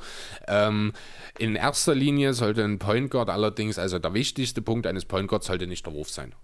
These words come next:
Das muss ich ganz deutlich sagen. Der Point Guard ist der Quarterback. Bei, also beim Football wäre es der Quarterback, es ist derjenige, der das Team zum Laufen bringt, der die Spielzüge ansagt und einleitet,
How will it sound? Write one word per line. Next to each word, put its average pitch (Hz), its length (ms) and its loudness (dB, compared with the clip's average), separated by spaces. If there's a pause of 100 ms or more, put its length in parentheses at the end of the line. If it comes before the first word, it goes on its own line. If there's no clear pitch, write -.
Das 104 100 0
muss 117 180 0
ich 104 80 -4
ganz 107 220 -2
deutlich 95 320 -4
sagen. 107 380 -2
Der 92 80 2
Point 104 280 0
Guard 110 280 0 (100)
ist - 200 -6
der 87 60 0
Quarterback. 107 720 0
Bei, - 220 -4
also 101 240 0
beim 90 160 0
Football 113 420 2
wäre 101 220 0
es 104 140 0
der 95 100 -4
Quarterback, 101 480 0
es 92 80 -8
ist 95 180 -6
derjenige, 98 480 2
der 92 160 0
das 80 220 -6
Team 104 240 -2
zum 92 160 -4
Laufen 104 360 0
bringt, 110 440 -2
der 87 100 2
die 92 300 -6
Spielzüge 117 640 0
ansagt 104 540 -4
und 92 140 -4
einleitet, 98 640 -2